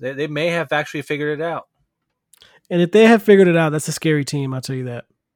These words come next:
Speaker 1: Oh yeah, I mean, they have, they have talent all over the, all over that football field.
Speaker 2: Yep.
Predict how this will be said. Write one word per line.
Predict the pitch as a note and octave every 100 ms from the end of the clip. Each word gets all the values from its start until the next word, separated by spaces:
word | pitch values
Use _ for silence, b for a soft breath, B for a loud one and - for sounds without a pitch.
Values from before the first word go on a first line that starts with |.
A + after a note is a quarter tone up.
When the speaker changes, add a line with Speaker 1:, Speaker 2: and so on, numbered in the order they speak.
| _ _ _ -
Speaker 1:
Oh | C3+
yeah, | A2+
I |
mean, | G#2
they | A#2
have, | A#2 B2
they | C#3+
have | C3+
talent | - C#3 B2+ B2
all | A#2 A#2+
over | B2 A2+
the, | G#2+ G#2+
all | A#2 A2+ A2+
over | A#2+ A2+
that | G2+ G2
football | B2 A2 F#2
field. | F2 - F2+ F2+ - b -
Speaker 2:
Yep. | B2+ A#2+